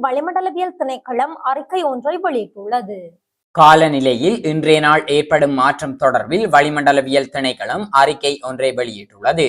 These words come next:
Speaker 2: இன்று மேல் சப்ரகமுவ மற்றும் வடமேல் மாகாணங்களிலும், காலி, மாத்தறை, நுவரேலியா மற்றும் கண்டி மாவட்டங்களிலும் சில இடங்களில் எழுபத்தி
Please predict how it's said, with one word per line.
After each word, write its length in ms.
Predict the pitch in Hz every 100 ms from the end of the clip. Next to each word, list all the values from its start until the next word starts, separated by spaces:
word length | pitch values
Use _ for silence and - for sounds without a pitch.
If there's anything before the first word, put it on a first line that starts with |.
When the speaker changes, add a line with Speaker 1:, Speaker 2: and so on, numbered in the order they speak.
| 101 _
Speaker 2:
இன்று 360 | - 151 135 143 214
மேல் 440 | 135 139 123 180 202
சப்ரகமுவ 800 | 156 - 147 131 127 110 113 208
மற்றும் 380 | 180 147 147 143
வடமேல் 460 | 127 139 160 156 131
மாகாணங்களிலும், 840 | 123 139 143 139 127 113 98 120 202 - _ _ -
காலி, 600 | 131 135 107 160 240 131
மாத்தறை, 480 | 135 147 139 120 117 226
நுவரேலியா 640 | 156 135 151 135 107 104 156 214
மற்றும் 360 | 165 - 147
கண்டி 300 | - 143 151
மாவட்டங்களிலும் 840 | 135 123 135 135 135 117 101 131 208 - _ -
சில 120 | 165 165 123
இடங்களில் 480 | 151 151 120 110 208 -
எழுபத்தி 380 | 151 160 165 156